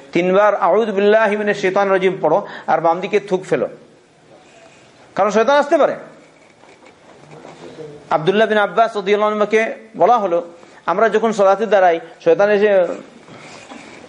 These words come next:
কোথায় নিয়ে যায়?" সা-, আর ইহুদিরা যখন সালাতে দাঁড়ায়, শয়তান আসে না। তিনি কি উত্তর দিয়েছিলেন? তিনি বললেন, "ইহুদিরা ওরা তো শয়তান হয়েই আছে,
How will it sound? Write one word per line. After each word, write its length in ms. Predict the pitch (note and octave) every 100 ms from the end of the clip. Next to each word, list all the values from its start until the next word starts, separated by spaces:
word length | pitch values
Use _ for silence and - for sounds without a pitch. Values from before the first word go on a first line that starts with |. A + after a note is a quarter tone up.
| -
কোথায় 300 | F#3+ G#3 G3+
নিয়ে 220 | D3+ C3+
যায়?" 280 | B2 G2 -
সা-, 520 | - E3+ - - - - - - - - - -
আর 140 | D#3
ইহুদিরা 400 | G3 G#3+ A#3 B3
যখন 220 | A#3 A#3
সালাতে 340 | G#3 G#3 G#3 G#3+
দাঁড়ায়, 220 | G#3 G#3
শয়তান 500 | F3+ E3+ F#3 F3+ - -
আসে 220 | E3 C#3+
না। 120 | A#2+ - - - - - - - - -
তিনি 160 | G3+
কি 100 | G#3
উত্তর 220 | A3+ A3+
দিয়েছিলেন? 480 | G3+ A3 A#3 C4 D4+ - - - -
তিনি 180 | F#3 G#3
বললেন, 480 | F#3+ F3+ F3+ E3+ D#3 - - -
"ইহুদিরা 500 | C3+ D#3+ F#3+ A3+ A#3+
ওরা 220 | A#3 A#3+
তো 120 | A#3+ A#3
শয়তান 360 | G3 F3 G#3
হয়েই 360 | F3 G#3 A#3 F#3
আছে, 260 | C#3+ B2